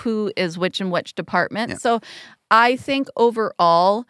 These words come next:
Speaker 1: learning that before even getting into an agent so that you're
Speaker 2: Mm-hmm.
Speaker 1: prepared, so you support your agent is
Speaker 2: Mm-hmm.
Speaker 1: another thing. We also have people that have, that have full agents that are still with us
Speaker 2: Mm-hmm.
Speaker 1: because they're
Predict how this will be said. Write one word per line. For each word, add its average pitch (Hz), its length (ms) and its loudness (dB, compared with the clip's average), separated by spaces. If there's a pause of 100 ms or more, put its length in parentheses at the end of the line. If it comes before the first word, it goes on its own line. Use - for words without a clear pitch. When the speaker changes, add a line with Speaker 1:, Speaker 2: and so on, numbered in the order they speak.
(180)
Speaker 1:
learning 190 480 -2
that 156 320 2
before 185 420 -4
even 165 300 -6
getting 160 300 -2
into 165 320 -6
an 156 160 -8
agent 175 520 -6
so - 120 -10
that - 120 -8
you're 175 120 -6
Speaker 2:
Mm-hmm. 202 180 -6
Speaker 1:
prepared, 165 300 -2
so - 120 -12
you 185 120 -8
support - 440 -8
your 156 180 -8
agent 202 460 -6
is 175 100 -6
Speaker 2:
Mm-hmm. 175 120 -8
Speaker 1:
another 151 240 -2
thing. 151 240 -6
We 208 120 0
also 269 220 2
have 269 200 2
people 226 280 -2 (1000)
that 202 180 4
have, 190 240 0 (420)
that 202 160 6
have 220 260 2
full 196 300 0
agents 165 480 -4
that 196 140 2
are 185 80 2
still 233 400 0
with 175 240 0
us 156 220 -2
Speaker 2:
Mm-hmm. 107 60 -12
Speaker 1:
because 185 280 -4
they're 185 120 -2